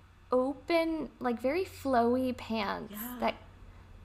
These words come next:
Speaker 1: oh, they were so comfortable.
Speaker 2: They were.
Speaker 1: Dude, those were the best things to wear when you wanted to have a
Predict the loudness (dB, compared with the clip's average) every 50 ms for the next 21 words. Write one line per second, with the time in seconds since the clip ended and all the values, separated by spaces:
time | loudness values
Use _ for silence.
0 | -20 -20 -20 -20 -20 -20 -20 -20 -20 -16 -10 -8 -8 -8 -8 -8 -10 -12 -14 -16
1 | -14 -14 -12 -12 -12 -12 -12 -12 -8 -6 -4 -4 -4 -6 -8 -8 -2 0 2 2
2 | 2 -2 -4 -2 4 4 4 6 8 8 8 8 8 4 2 -2 -2 -4 -2 -4
3 | -4 -6 -6 0 4 6 6 6 4 -2 -10 -16 -18 -18 -20 -20 -18 -18 -18 -18
4 | -18 2 4 8 8 10 8 8 6 6 6 6 4 2 -2 2 8 12 12 12
5 | 12 12 6 2 2 4 4 4 2 0 -2 -4 -4 -4 0 0 2 4 6 6
6 | 8 8 8 6 4 2 -4 -10 -2 2 4 4 6 6 4 6 8 8 8 8
7 | 4 0 -2 -2 4 4 6 6 4 2